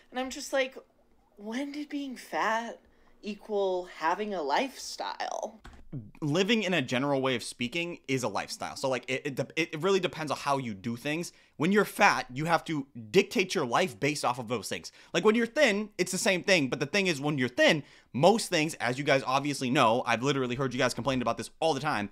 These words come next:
Speaker 2: being thinner means that you can navigate the world in a freer format because you're not going to be prohibited by the boundaries of being fat and things like walking, okay? Like, that's obvious, okay? So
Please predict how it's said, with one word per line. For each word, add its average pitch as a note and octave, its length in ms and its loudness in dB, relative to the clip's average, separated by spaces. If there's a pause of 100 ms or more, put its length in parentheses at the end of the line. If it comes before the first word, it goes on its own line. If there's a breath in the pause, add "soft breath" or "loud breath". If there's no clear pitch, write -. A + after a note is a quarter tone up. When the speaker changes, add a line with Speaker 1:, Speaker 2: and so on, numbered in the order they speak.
(300 soft breath)
Speaker 2:
being G3+ 240 6
thinner F#3 440 0 (220)
means F3 320 4
that D#3 120 -2
you E3 80 -4
can C3 240 0
navigate F#3+ 420 0
the G3 80 -2
world B2+ 420 0
in C3+ 80 0
a B2 40 0
freer E3+ 480 -2
format C#3+ 520 0 (160 loud breath)
because C#3 220 0
you're D3 100 0
not F3 240 2
going D#3+ 220 2
to D3 80 -8
be D3+ 120 -4
prohibited D3+ 600 2
by C3 140 4
the C3 80 0
boundaries D3 540 2
of A#2+ 200 -2
being D#3+ 200 2
fat F3 360 2 (240 loud breath)
and C#3+ 220 0
things F3 220 0
like D3 200 4 (140)
walking, D#3+ 420 8 (100)
okay? D3+ 380 2
Like, C3+ 160 2
that's G3 240 4
obvious, D3+ 460 4
okay? F3 240 2 (360 soft breath)
So F3+ 440 6